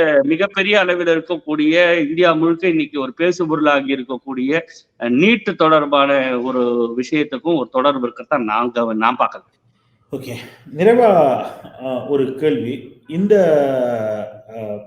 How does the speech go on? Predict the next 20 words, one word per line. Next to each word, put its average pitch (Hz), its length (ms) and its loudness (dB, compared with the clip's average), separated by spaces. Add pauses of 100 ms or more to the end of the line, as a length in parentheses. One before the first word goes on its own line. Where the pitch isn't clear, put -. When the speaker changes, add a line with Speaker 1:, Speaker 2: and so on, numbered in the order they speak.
Speaker 2:
விவகாரங்கள் 196 720 -2
விக்கிரவாண்டி 190 560 -2 (120)
இடைத்தேர்தலில் 143 680 -4 (580)
திமுகவிற்கு 175 640 -2 (720)
பின்னடைவை 180 400 -2
ஏற்படுத்தக்கூடும் 143 640 -4
அப்படின்னு 147 300 -4
ஒரு 151 160 -4
கருத்து 143 300 -6
வருகிறது. 107 360 -8 (720)
இந்த 185 300 2
விவகாரத்தினால் 208 760 0 (520)
விக்கிரவாண்டி 208 380 -4
இடைத்தேர்தலில் 170 600 -6
திமுகவிற்கு 170 560 -8 (240)
பின்னடைவு 170 300 -6
ஏற்படுவதற்கான 139 440 -8
வாய்ப்பு 117 220 -8
இருக்கிறதா? - 340 -20 (800)
Speaker 1:
இல்ல, 220 120 4